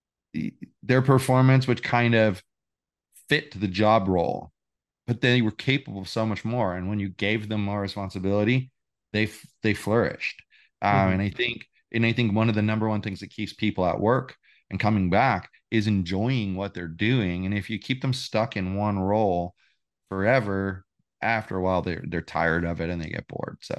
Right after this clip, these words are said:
Speaker 1: I really do appreciate the, everything you've told us today. Um, thanks so much again for being on here.
Speaker 2: Yeah, thank you so much, Mike, for having me. Have a good rest of your day.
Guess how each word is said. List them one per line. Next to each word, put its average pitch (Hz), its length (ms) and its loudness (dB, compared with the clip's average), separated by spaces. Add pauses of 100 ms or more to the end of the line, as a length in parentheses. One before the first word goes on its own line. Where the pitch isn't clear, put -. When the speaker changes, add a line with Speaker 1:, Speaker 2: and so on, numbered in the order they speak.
(460)
Speaker 1:
I - 20 4
really 120 280 6
do 113 160 6
appreciate 107 480 -2
the, 98 60 0
everything 95 520 -2
you've 95 160 -6
told 95 320 -4
us 95 160 -8
today. 90 400 -6 (380)
Um, 90 180 -6
thanks 104 260 2
so 107 160 4
much 98 200 2
again 98 180 0
for 90 140 -6
being 95 260 0
on 92 200 -2
here. 87 280 -6 (1120)
Speaker 2:
Yeah, 147 180 2
thank 135 240 -2
you 147 60 -2
so 131 140 -4
much, 131 200 -6
Mike, 120 160 -6
for - 80 -8
having 110 260 -4
me. 92 200 -8 (260)
Have 104 120 -4
a 107 40 -6
good 104 80 -2
rest 101 180 -6
of - 40 -16
your 101 80 -6
day. 95 220 -4